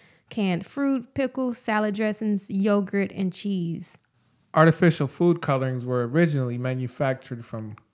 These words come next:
Speaker 2: coal tar, which comes from coal. Now, most artificial food dyes are derived from petroleum or crude oil. Food manufacturers usually prefer them because they create more vibrant color than natural food colorings.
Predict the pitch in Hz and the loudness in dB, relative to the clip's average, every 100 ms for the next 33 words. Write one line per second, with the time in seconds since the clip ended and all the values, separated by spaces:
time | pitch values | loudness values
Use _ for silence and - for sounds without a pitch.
0 | _ - 147 127 117 - 113 107 113 _ | _ 0 2 0 -2 -8 -10 -10 -14 _
1 | _ _ _ - 139 160 139 - 117 - | _ _ _ -6 -2 2 0 -2 -10 -4
2 | 131 117 117 _ _ _ _ 135 160 160 | -2 -4 -8 _ _ _ _ 0 4 4
3 | 139 151 139 131 139 - 135 - 123 - | 6 4 2 0 -2 -2 -4 -6 -10 -6
4 | 135 123 123 120 120 117 120 127 123 120 | -6 -4 -4 -2 -4 -6 -4 -2 -2 -6
5 | - 120 113 113 - 117 - 139 139 135 | -8 -8 -10 -12 -14 -10 0 0 2 -2
6 | 131 117 - 151 135 - 113 107 110 _ | -2 -6 -2 0 0 -4 -10 -10 -14 _
7 | _ _ _ _ - 180 175 147 143 139 | _ _ _ _ 0 2 4 4 2 0
8 | 135 123 131 127 120 - 143 156 135 127 | -2 -2 -4 -6 -6 -4 0 0 0 -6
9 | 123 - 147 135 139 135 123 120 127 120 | -8 -6 -4 -2 -2 -2 -4 -6 -6 -6
10 | 120 117 113 135 123 123 123 131 123 120 | -6 -8 -8 -8 -8 -8 -4 -2 -2 -4
11 | 123 123 117 - 139 131 131 _ _ - | -4 -4 -8 -6 -6 -6 -10 _ _ -14
12 | 117 117 123 - 110 - 117 113 107 110 | -10 -8 -8 -8 -14 -12 -12 -12 -14 -14
13 | 110 120 | -16 -20